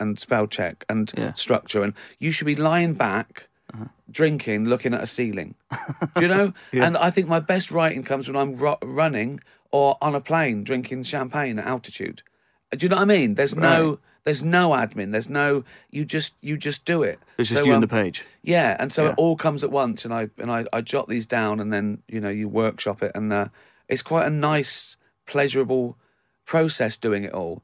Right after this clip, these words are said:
Speaker 2: Uh-huh.
Speaker 1: People think it's harder. It's not. It's harder not being in charge.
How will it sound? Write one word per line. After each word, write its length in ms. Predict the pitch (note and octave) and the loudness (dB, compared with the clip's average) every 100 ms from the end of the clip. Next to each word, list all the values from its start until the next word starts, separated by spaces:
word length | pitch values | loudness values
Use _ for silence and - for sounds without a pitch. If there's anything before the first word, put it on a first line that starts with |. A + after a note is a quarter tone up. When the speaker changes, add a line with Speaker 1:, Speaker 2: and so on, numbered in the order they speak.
| - | -4
Speaker 2:
Uh-huh. 120 | A#2+ | 2
Speaker 1:
People 160 | F#3 F#3+ | 2 2
think 160 | F3+ | 0
it's 100 | C3 | -2
harder. 480 | D3+ F3 E3+ A2+ F#2+ - - | 0 2 4 2 -2 -6 -12
It's 160 | - C3+ | -10 -2
not. 300 | E3 - - _ _ _ _ _ _ _ | 0 0 -4 _ _ _ _ _ _ _
It's 160 | C3 - | -4 -2
harder 340 | D#3 D#3+ D3+ | 2 2 4
not 220 | C#3 C#3 A2 | 2 0 0
being 220 | A2 G2 | -2 -2
in 80 | F#2 | -6
charge. 460 | G#2+ F2 E2+ - | -6 -6 -8 -16